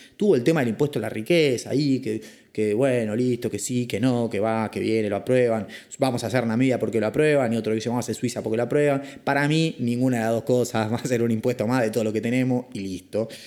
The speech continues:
Eh, pero bueno, arranquemos por el dólar, ¿sí? Los dólares hicieron piso. Yo tengo acá un listado de dólares y esto habla de lo que es la economía argentina, ¿no? Tengo oficial, solidario, mep de A L treinta, contado con liquidación de A L treinta, contado con Galicia, Blue.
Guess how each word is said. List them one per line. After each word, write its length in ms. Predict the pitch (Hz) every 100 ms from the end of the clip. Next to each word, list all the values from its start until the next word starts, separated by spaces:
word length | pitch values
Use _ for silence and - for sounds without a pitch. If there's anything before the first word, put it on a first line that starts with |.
| - - - _
Eh, 840 | 151 151 143 139 135 131 131 131 - 127
pero 100 | 226
bueno, 240 | 294 202 -
arranquemos 340 | 180 247 349
por 100 | -
el 80 | 127
dólar, 320 | 117 98 90
¿sí? 240 | - 160 175 - - -
Los 160 | 220
dólares 280 | 453 440 247
hicieron 360 | - 254 214 175
piso. 640 | 190 131 - - - _
Yo 100 | -
tengo 160 | 226 233
acá 140 | 175
un 80 | 220
listado 400 | 190 - 208 190
de 80 | 127
dólares 480 | 147 190 190 202 170
y 40 |
esto 140 | 175
habla 160 | 156 147
de 60 | 101
lo 100 | 98
que 100 | 107
es 40 |
la 80 | 101
economía 240 | 95 95
argentina, 400 | 95 98 95 95
¿no? 180 | 98 139
Tengo 200 | 113 101
oficial, 400 | 101 127 104 92
solidario, 580 | 110 110 113 98 98 98
mep 500 | - 113 170 185 -
de 220 | - 113 131
A 60 |
L 120 | 127 107
treinta, 480 | 107 98 95 101 -
contado 260 | 113 139
con 100 | 151
liquidación 380 | 131 113 110 160
de 60 | 135
A 20 |
L 140 | 110
treinta, 300 | 98 92 95
contado 360 | 98 113 165 151
con 100 | 123
Galicia, 380 | 113 95 - -
Blue. 300 | 110 139 107